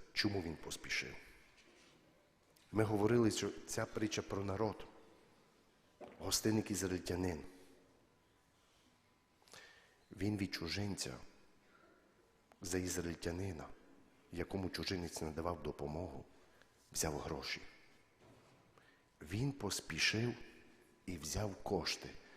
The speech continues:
Можливо, він потім почав думати, осмислювати, що це не питання справи бізнесу, це справа нашого народу. Цей чужинець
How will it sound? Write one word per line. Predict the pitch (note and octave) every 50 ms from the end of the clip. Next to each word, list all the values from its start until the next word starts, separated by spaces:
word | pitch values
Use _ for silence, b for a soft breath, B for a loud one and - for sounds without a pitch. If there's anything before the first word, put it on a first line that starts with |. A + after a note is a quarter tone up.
| B B B B B B B B
Можливо, | G2 G2 A2+ A#2+ A#2+ A#2 A#2 C3+ D3+ D#3 D#3+ D3 A#2+ G2 F2 E2+ -
він | F#2 F#2 F#2
потім | - A#2+ C3+ C#3 - A#2+ G#2+
почав | - - F2 - - A2+ G#2+ G2+ F#2+ F#2
думати, | G#2+ A2 A2 G2+ F2+ E2 - G2
осмислювати, | F2 F2 - - - A2+ A2 G2+ - - E2+ D#2+ D2 D2+ D2 - - C#2 - - B B B B B B B B B B B B B B - - - - - - - - - -
що | - - G2+
це | - - A#2
не | A#2 A#2 -
питання | - G2 - - A2 A#2 A#2 A2 G#2 G2+
справи | - - - - G#2+ G#2+ A2 A2 G2+ G2+ G#2 - - F#2+ F#2
бізнесу, | F#2+ G2+ G#2+ G2+ G2 G2 F#2 - - - G2 - B B B B B B B B B B -
це | - - G2+
справа | - - - - G2+ G#2 G#2 G2 F#2 F2+ F2 - B B B B B B B B B - - - -
нашого | - - E2+ G2 F#2+ - - F2+ E2+ E2+
народу. | E2+ F2 F2+ F2 F#2+ G2 F2+ E2 E2 D#2 -
Цей | - - G2 F2
чужинець | - - F#2 E2 - G#2 G2+ G#2 F#2 F2 - - -